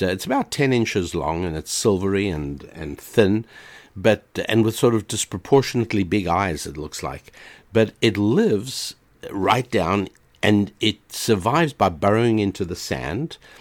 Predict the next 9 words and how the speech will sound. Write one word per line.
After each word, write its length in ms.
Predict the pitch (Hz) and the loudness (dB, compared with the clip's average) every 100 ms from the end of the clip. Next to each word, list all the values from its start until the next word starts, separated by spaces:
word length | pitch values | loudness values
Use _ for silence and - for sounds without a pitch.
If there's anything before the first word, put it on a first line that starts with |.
| - - - | -20 -20 -4
and 180 | 104 107 | 2 4
then, 400 | 113 120 123 123 | 4 2 2 2
uh, 160 | 123 120 | 0 0
every 260 | - 117 131 | -2 2 4
now 220 | 123 123 | 4 2
and 100 | 135 | 2
then 180 | 156 101 | 2 2
venturing 680 | 85 107 110 - 120 113 135 | 2 4 4 2 0 2 0
out. 320 | 92 71 | -2 -8